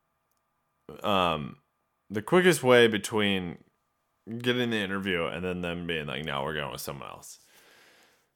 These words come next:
'Cause I got Friday at, I applied for the job about between eight or nine o'clock.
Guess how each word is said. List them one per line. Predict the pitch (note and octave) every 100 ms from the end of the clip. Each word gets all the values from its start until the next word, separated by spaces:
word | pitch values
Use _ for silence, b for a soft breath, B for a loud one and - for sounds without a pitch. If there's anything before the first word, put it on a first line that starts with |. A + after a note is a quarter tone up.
| -
'Cause | D#3
I | F#3+
got | G3 D#3 C3
Friday | D#3+ D3 C#3 C3 G#2
at, | D#2 G1+ - - B B B
I | -
applied | B2+ A#2+ A2 B2+ B2+ C3 B2+
for | C3
the | A2
job | F#2+ G2 F#2+ F#2+
about | F2+ E2+ D#2+ - _ - B B B
between | A2 G#2+ G2 F2+
eight | D2+ F#2
or | F#2+
nine | F2 E2
o'clock. | F2+ - D2+ D2 -